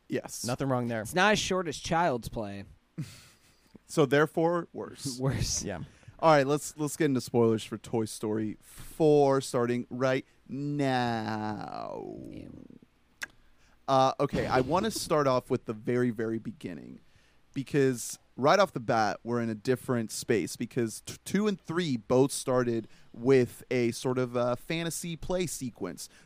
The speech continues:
Speaker 1: Two with the video game with Zurg, and three with, uh, uh, Andy playing with the toys themselves, uh, in this elaborate, uh, cowboy train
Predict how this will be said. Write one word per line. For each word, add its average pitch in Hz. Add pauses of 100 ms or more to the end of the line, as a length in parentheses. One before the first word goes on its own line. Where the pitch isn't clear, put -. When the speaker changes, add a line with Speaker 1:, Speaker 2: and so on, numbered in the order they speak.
Speaker 1:
Two 143
with 135
the 123
video 117
game 117
with 110
Zurg, 107 (260)
and 117
three 127 (180)
with, 117
uh, 110 (120)
uh, 101
Andy 131
playing 123 (240)
with 123
the 113
toys 117
themselves, 110 (380)
uh, 107 (160)
in 120
this 113
elaborate, 113 (400)
uh, 139 (340)
cowboy 113
train 117